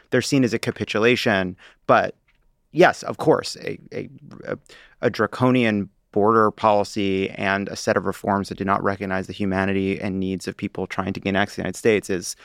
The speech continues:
not just, you know, it's bad politics and it's bad for the world, but that doesn't mean every deal that would involve some form of border security is,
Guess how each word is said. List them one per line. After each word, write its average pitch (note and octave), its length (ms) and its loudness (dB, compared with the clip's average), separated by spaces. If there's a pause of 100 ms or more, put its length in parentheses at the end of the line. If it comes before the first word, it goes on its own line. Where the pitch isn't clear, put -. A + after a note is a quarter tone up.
(280)
not G#2 220 -2
just, - 200 -6
you G2+ 180 0
know, - 100 -4 (160)
it's - 560 -8
bad G#2 240 4
politics G2 500 2
and F#2+ 120 -2
it's F#2 140 -8
bad F#2+ 260 0
for G2 100 -4
the G2 100 -2
world, G#2 320 4
but G#2 120 -2
that A#2 120 4
doesn't G2+ 260 -2
mean G2 300 -4
every F#2+ 500 -4 (280)
deal A#2+ 360 8
that G#2+ 140 4
would A2 100 0
involve G2+ 340 4
some G#2 220 -2
form G2+ 300 0
of G2 240 -4 (100)
border G2+ 280 0
security G2 560 -2 (100)
is, G2+ 560 2